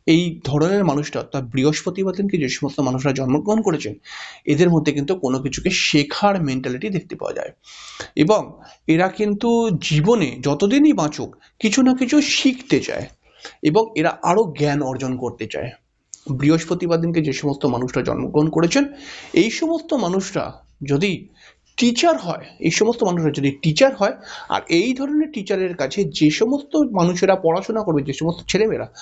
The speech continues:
তার definitely দাঁড়াবার একটা জায়গা তৈরি হয়ে যাবে।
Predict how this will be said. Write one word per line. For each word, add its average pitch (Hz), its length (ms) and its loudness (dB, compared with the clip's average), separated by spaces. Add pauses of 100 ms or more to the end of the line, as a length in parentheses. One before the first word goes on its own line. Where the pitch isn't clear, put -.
(240)
তার 143 220 0
definitely 226 540 0
দাঁড়াবার 131 360 -2
একটা - 240 -8
জায়গা 117 260 -6
তৈরি 113 240 -6
হয়ে 127 160 -10
যাবে। - 180 -10